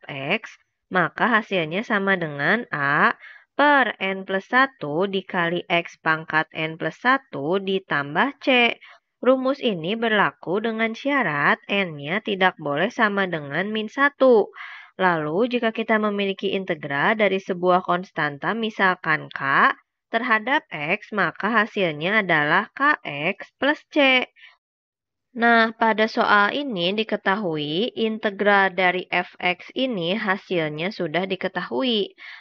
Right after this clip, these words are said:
Maka sekarang kita memiliki integral F X-nya adalah X pangkat A ditambah X pangkat B ditambah C.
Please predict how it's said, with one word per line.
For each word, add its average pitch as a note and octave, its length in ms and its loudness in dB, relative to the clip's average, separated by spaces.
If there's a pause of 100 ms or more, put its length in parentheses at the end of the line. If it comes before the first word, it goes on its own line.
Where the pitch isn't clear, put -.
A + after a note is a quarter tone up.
Maka G#3 400 -2
sekarang E3+ 400 -4
kita A3+ 320 -4
memiliki G3+ 800 -2
integral F3 800 0 (320)
F C4 240 -2
X-nya F3 800 0
adalah A3+ 880 0
X G#3+ 400 -4
pangkat F#3 560 0
A E3 400 2
ditambah A3 880 0
X - 240 -6
pangkat F3+ 560 -2
B D3 400 -4
ditambah F#3 960 -2
C. B3+ 320 2